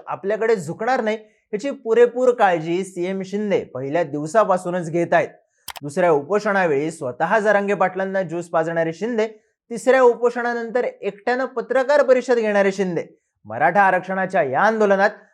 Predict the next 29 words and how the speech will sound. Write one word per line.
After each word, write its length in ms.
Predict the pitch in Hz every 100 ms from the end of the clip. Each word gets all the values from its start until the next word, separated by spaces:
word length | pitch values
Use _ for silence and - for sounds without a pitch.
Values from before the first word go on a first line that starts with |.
| _
मराठा 360 | 160 196 208 214
समाजाचा 560 | 208 185 180 180 185
रोष 320 | 160 175 151 -
आपल्याकडे 480 | 143 131 143 143 151
झुकणार 420 | 143 135 - 196 214
नाही 180 | 208 208 _ _ -
याचीच 440 | 175 190 240 -
काळजी 440 | - 175 190 202 226
घेत 200 | 196 175
आलेले 300 | 156 151 165
दिसत 300 | 170 190 175
होते. 200 | 139 - _ - - _
मात्र 460 | 175 247 262 226 214
गेल्या 240 | 208 214 214
सहा 340 | - 190 214
दिवसात 460 | 208 170 147 131 147
जरांगे 440 | 123 135 185 220
पाटलांनी 540 | 190 180 165 156 131 147
मुंबईच्या 520 | 135 135 165 185 190
दिशेने 380 | 180 185 175 143
कूच 320 | - 220 226
केली 260 | 247 214 - - - 226
आणि 120 | 254
सीएम 420 | - 214 240 269
शिंदे 440 | 262 220 190 180 180
दरे 300 | 151 196 165 - _ 98
या 160 | 160 214
गावी 360 | 190 160 151
शेतात 300 | 175 170 185